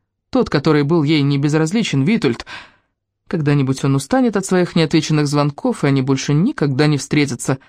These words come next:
А для донора генов ей не надо выглядеть улучшенной версией самой себя.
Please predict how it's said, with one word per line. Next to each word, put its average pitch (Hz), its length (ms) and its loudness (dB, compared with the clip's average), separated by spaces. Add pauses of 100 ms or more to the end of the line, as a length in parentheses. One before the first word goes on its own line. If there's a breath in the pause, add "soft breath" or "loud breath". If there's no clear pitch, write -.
(640 soft breath)
А 240 140 2
для 196 160 2
донора 175 360 4
генов 151 420 0
ей 147 180 2
не 151 100 2
надо 143 240 2
выглядеть 131 480 -2
улучшенной 139 520 2
версией 135 320 0
самой 139 280 0
себя. 135 360 -2